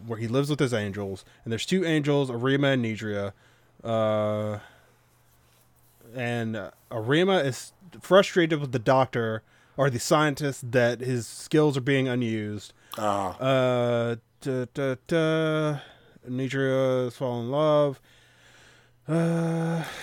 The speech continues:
Speaker 2: It's, it's, it's basically
Speaker 1: uh,
Speaker 2: Pippin.
Speaker 1: <laughs> It's, it's, I said that it is a early two thousands J R P G turned into a concept album.
Speaker 2: Yes. Yes, it is.
Speaker 1: Uh, uh,
Speaker 2: Uh, a-,
Speaker 1: let's
Speaker 2: a-,
Speaker 1: see.
Speaker 2: a-, a-, and in that way,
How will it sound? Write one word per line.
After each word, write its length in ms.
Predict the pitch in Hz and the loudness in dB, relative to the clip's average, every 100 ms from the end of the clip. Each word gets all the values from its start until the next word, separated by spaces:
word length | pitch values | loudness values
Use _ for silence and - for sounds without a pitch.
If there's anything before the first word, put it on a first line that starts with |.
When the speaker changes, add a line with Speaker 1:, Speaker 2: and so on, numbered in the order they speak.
| - - | -12 -8
Speaker 2:
It's, 160 | 180 - | -6 -4
it's, 240 | - 202 - | -2 -2 -2
it's 220 | 196 - | -2 2
basically 600 | 135 269 - 262 196 156 | 4 6 4 2 2 2
Speaker 1:
uh, 60 | |
Speaker 2:
Pippin. 520 | - 165 160 117 90 85 | 6 6 6 2 -2 -14
Speaker 1:
<laughs> 60 | _ _ _ _ _ _ _ _ - 151 | _ _ _ _ _ _ _ _ -8 -2
It's, 280 | 190 - - - - - - | -2 -2 -6 -14 -20 -18 6
it's, 300 | 190 190 226 | 6 8 8
I 180 | 185 226 | 10 10
said 460 | 220 233 220 196 160 | 10 6 8 6 6
that 160 | 165 | 4
it 100 | 180 170 | 6 8
is 200 | 165 151 | 6 6
a 500 | 156 139 131 123 120 - - | 4 6 6 4 2 -4 2
early 300 | 156 185 190 | 4 4 2
two 140 | - | -2
thousands 520 | 180 175 160 151 151 117 | 2 4 4 2 -2 -2
J 200 | 143 139 | 2 4
R 120 | 135 | 4
P 200 | 131 131 | 2 0
G 200 | 127 120 | 0 0
turned 240 | 127 120 117 | 2 0 0
into 180 | 120 | -2
a 60 | 110 | -4
concept 440 | 107 104 101 98 | -2 -6 -6 -8
album. 360 | 101 92 92 92 - - _ | -10 -10 -12 -16 -18 -20 _
Speaker 2:
Yes. 520 | 147 120 - - - - - | 6 6 4 -4 -8 -18 -6
Yes, 180 | 131 117 | -2 0
it 100 | 117 | 0
is. 240 | 113 101 110 | -2 -2 0
Speaker 1:
Uh, 440 | 131 127 123 120 - - _ _ _ _ _ _ _ _ _ _ _ _ _ _ _ - - | 0 0 -2 -4 -10 -20 _ _ _ _ _ _ _ _ _ _ _ _ _ _ _ -16 -4
uh, 20 | |
Speaker 2:
Uh, 280 | 139 143 131 | 0 2 2
a-, 160 | 147 | 0
Speaker 1:
let's 300 | 143 143 - | 0 -2 4
Speaker 2:
a-, 20 | 196 | 6
Speaker 1:
see. 0 | |
Speaker 2:
a-, 800 | 190 113 185 127 139 160 - | 8 8 6 4 0 0 -4
a-, 20 | 104 | 0
and 180 | 170 | 2
in 200 | 170 160 190 | 2 2 4
that 220 | 190 180 | 4 6
way, 220 | 180 165 | 6 6